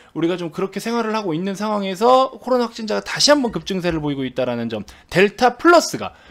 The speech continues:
그래서 그 부분으로 인해서 시장의 전반적인 리스크가 나올 수도 있기 때문에, 어, 그동안 코로나로 인해서 영향을 받았던 종목들이 다시 리오프닝을 준비하고 있는 과정에서 또다시 지금 코로나로 인해서 위기가 직면된다면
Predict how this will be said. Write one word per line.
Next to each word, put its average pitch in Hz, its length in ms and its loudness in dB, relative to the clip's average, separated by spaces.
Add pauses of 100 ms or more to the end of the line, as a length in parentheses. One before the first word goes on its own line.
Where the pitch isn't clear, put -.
(140)
그래서 147 200 -8
그 - 120 -2
부분으로 202 840 0
인해서 202 520 2
시장의 214 340 -4
전반적인 160 580 -8
리스크가 123 400 -8
나올 117 200 -4
수도 127 160 -14
있기 110 180 -10
때문에, 117 440 -6 (400)
어, 120 180 -2
그동안 220 280 0
코로나로 262 400 0
인해서 208 180 -4
영향을 175 380 -2
받았던 247 440 0
종목들이 185 600 -4 (160)
다시 214 240 -4
리오프닝을 247 580 -4
준비하고 233 520 0
있는 226 140 -2
과정에서 220 640 2 (280)
또다시 330 420 6
지금 247 240 0
코로나로 240 460 -2
인해서 175 280 -6
위기가 156 580 -2 (140)
직면된다면 156 760 -2